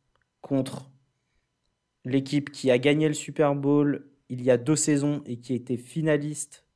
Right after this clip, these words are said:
donc au Super Bowl qui a perdu contre Brady la saison d'avant. Il est arrivé, il a posé ses couilles, il a lancé trois touchdowns, il a couru pour un, pour un dernier. Euh, il se permet même de faire passer son receveur numéro un, Stefon Diggs, au second plan derrière Sanders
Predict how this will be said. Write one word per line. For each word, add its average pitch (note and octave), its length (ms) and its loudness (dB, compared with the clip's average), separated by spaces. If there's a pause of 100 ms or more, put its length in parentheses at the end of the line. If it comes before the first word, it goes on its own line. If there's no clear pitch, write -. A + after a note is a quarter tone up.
(200)
donc A2+ 160 -10 (100)
au A2+ 100 -8
Super A#2+ 280 -2
Bowl B2+ 160 0
qui B2+ 80 -4
a A#2 60 2
perdu A#2+ 240 -4
contre B2 180 -6
Brady B2 460 -2
la A#2 160 -4
saison B2+ 260 -4
d'avant. B2 480 0 (600)
Il C#3+ 160 4
est - 20 12
arrivé, C3+ 640 6
il C3+ 140 2
a B2 40 6
posé C3 280 -2
ses A#2+ 180 -4
couilles, D3+ 440 0
il C3 120 0
a B2+ 60 6
lancé B2+ 260 2
trois B2+ 180 2
touchdowns, B2 540 0
il C3+ 140 0
a A#2+ 80 2
couru B2+ 300 -2
pour B2 200 -4
un, A#2+ 60 -2 (200)
pour B2+ 180 -6
un A#2+ 60 0
dernier. B2 520 0 (440)
Euh, A#2 240 0
il C#3+ 80 -2
se - 160 0
permet D3 420 6
même E3 360 6
de C3+ 140 0
faire C#3 240 -2
passer C#3 240 0
son C#3 160 -6
receveur C#3 420 -2
numéro C3 460 -4
un, C#3 80 -6
Stefon C3+ 320 -8
Diggs, C3+ 300 -6
au B2 60 -4
second C3 360 -6
plan C#3+ 280 -4
derrière A#2+ 380 -8
Sanders C#3 600 -2